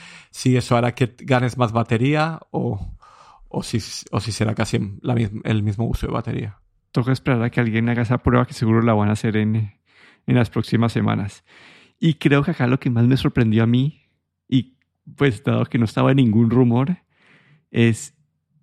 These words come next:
Speaker 2: el cambio del notch. El cambio del notch lo sabíamos que venía, pero no sabíamos esta parte del Dynamic Island. Esa vez Apple no va a dejar que,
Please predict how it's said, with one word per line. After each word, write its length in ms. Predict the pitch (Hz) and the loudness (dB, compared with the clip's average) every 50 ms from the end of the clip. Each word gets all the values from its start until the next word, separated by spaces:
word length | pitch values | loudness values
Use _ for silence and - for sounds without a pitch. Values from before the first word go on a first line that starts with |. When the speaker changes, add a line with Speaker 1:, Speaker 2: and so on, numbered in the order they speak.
| _ _ _ _ _ | _ _ _ _ _
Speaker 2:
el 260 | - 143 135 123 - | 0 0 0 -2 -2
cambio 420 | - - 131 131 127 123 135 139 | -2 0 0 2 2 2 2 2
del 140 | 131 117 110 | 2 2 2
notch. 360 | 107 107 120 147 - - - - _ _ _ _ | 2 0 0 -2 -4 -6 -10 -12 _ _ _ _
El 160 | - 120 110 | -6 -6 -2
cambio 260 | - 123 110 117 143 | -2 0 2 2 2
del 60 | 127 | 2
notch 240 | 117 113 110 - - - | 2 0 0 -2 -8 -10
lo 200 | - - 123 123 | -8 -6 -6 -4
sabíamos 480 | - - 127 120 117 113 120 131 131 - | 0 2 4 4 4 4 2 0 -2 0
que 140 | - 139 | 0 2
venía, 480 | 120 117 113 107 110 117 131 175 202 - _ _ _ _ _ _ _ _ _ _ _ _ _ _ _ _ _ | 2 2 2 2 2 0 0 -2 -2 -6 _ _ _ _ _ _ _ _ _ _ _ _ _ _ _ _ _
pero 280 | - 143 135 127 120 113 | 4 4 4 4 4 2
no 80 | 117 | 2
sabíamos 400 | 113 120 123 123 120 120 127 120 | 2 2 2 2 2 0 0 0
esta 240 | 113 110 - 120 - | -2 -2 -2 -2 0
parte 320 | - 123 117 - - 131 120 | 0 -2 -2 0 0 2 2
del 180 | 123 127 120 | 2 2 2
Dynamic 480 | 107 123 117 110 110 110 113 120 - - 120 | 2 2 2 2 2 2 2 2 0 0 0
Island. 300 | 113 117 120 127 139 151 - | 0 0 0 0 -2 -2 -2
Esa 200 | - - - 131 | -2 0 2 2
vez 100 | 127 117 | 2 2
Apple 280 | 127 127 - 131 127 | 2 2 4 4 4
no 140 | 127 131 127 | 4 4 4
va 120 | 127 123 123 | 4 4 4
a 20 | |
dejar 320 | 120 123 123 120 120 - | 4 2 2 2 0 0
que, 420 | - 135 131 127 123 127 131 127 | 2 2 2 4 4 2 2 0